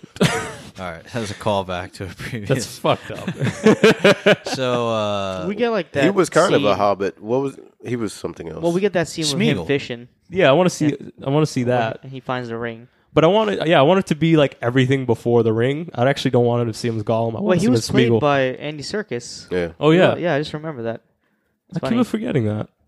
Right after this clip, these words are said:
Speaker 1: Who else random characters we wanna see get backstories we don't necessarily need?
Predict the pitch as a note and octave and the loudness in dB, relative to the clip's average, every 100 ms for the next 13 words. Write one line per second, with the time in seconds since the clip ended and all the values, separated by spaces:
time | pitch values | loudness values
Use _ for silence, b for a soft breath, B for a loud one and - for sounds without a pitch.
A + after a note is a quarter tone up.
0 | _ _ _ _ _ _ _ _ _ - | _ _ _ _ _ _ _ _ _ 0
1 | D#3 D3 C3 A#2 A2+ G#2+ A2 G#2+ - G#2+ | 4 6 4 2 0 -2 -2 -2 -2 0
2 | G#2+ G#2+ G#2+ - G#2+ G#2 A#2 G#2+ G#2+ - | 0 0 -2 0 0 2 0 0 -2 -4
3 | B2 A2 A2 - A2+ A2+ G#2 A#2 A2 A2+ | 0 2 2 0 0 2 2 0 0 0
4 | A2 G#2+ G#2+ G#2+ G#2+ G#2+ | 0 -2 -2 0 2 0